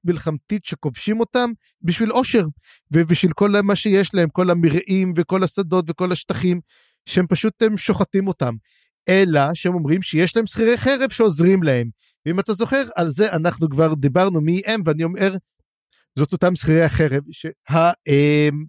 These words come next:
תיאוריה שלי שזה בעצם, אמ, החרבות האפורות. שים לב גם כן שברגע שמגלים את הגופות שלהם, שזה מה שהם עושים, הרי,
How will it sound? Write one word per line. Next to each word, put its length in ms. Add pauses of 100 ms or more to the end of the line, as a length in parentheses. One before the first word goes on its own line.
תיאוריה 260
שלי 240
שזה 260
בעצם, 500 (520)
אמ, 440
החרבות 480
האפורות. 600 (640)
שים 280
לב 160
גם 180
כן 160
שברגע 440
שמגלים 480
את 80
הגופות 420
שלהם, 260
שזה 260
מה 120
שהם 180
עושים, 260
הרי, 160